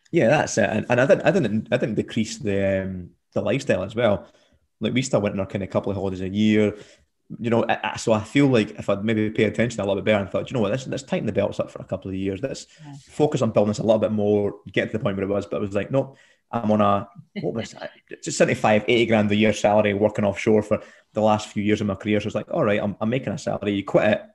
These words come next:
Speaker 1: you don't adjust your lifestyle to suit. And then you're going, "Oh shit, wonder why this pot's just kinda dwindling away slowly, <laughs> slowly, slowly." You're like, "All right, that's why."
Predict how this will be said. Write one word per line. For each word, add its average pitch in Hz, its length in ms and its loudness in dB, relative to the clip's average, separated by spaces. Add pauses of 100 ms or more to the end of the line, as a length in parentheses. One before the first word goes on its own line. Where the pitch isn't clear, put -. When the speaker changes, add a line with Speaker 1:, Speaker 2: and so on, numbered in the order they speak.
(440)
Speaker 1:
you 113 120 -2
don't 135 200 2
adjust 110 240 -2
your 101 60 -2
lifestyle 110 340 2
to - 60 -6
suit. - 360 2 (600)
And 117 100 4
then 113 160 6
you're 110 100 6
going, 113 300 2
"Oh 113 120 -2
shit, - 220 -6
wonder 147 200 -2
why 104 160 0
this 92 160 -8
pot's - 260 -4
just 110 180 -6
kinda 101 140 -4
dwindling 104 380 0
away 113 260 2
slowly, 107 520 2
<laughs> - 100 -10
slowly, 110 280 6
slowly." 135 380 4
You're 117 120 6
like, 107 260 4
"All - 200 2
right, 110 120 4
that's 123 260 4
why." 101 220 2